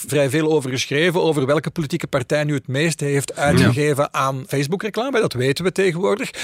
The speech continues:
Waarom is dat? Omdat Facebook, ja, na aanhoudende kritiek, juist omdat het, <laughs> omdat we dat vroeger niet wisten, en, en na tweeduizend zestien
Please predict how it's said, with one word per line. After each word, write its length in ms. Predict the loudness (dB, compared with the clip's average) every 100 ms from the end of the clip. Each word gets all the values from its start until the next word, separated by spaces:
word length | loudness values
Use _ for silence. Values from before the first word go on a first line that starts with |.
| -2
Waarom 240 | 0 2
is 100 | 2
dat? 200 | 2 0
Omdat 280 | -2 -6 -6
Facebook, 400 | -2 -2 -2 -4
ja, 220 | -4 -4 -6 -12
na 280 | -6 -4 -4 -8 _ -4
aanhoudende 680 | -2 0 2 2 2 0 -2
kritiek, 480 | -4 -2 -4 -4 -8
juist 500 | -4 0 2 0 0
omdat 340 | -2 0 0 -2
het, 180 | -6 -10 -12
<laughs> 720 | -4 -2 0 -4 -6 -6 -2
omdat 300 | 2 2 2
we 80 | 0
dat 140 | 0
vroeger 260 | 0 0 0
niet 200 | -2 -2
wisten, 440 | 0 0 0 -2 -2
en, 280 | -4 -4 -2
en 140 | -4 -2
na 220 | -2 -2
tweeduizend 580 | 0 0 2 2 0 -2
zestien 540 | -2 -2 -2 0 -2